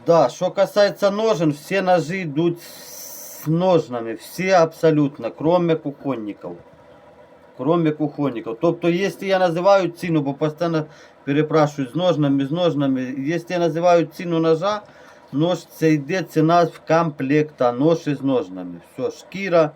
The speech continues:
шкіра на грибничках. Тут один жорсткий підвес,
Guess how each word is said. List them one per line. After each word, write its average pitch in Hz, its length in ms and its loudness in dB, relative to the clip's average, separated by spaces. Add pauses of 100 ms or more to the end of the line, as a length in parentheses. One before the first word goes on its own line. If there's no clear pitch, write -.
(840)
шкіра 160 380 0
на 135 380 4
грибничках. 143 800 0
Тут 123 220 -6
один 151 320 -2
жорсткий 160 440 -2
підвес, 143 580 0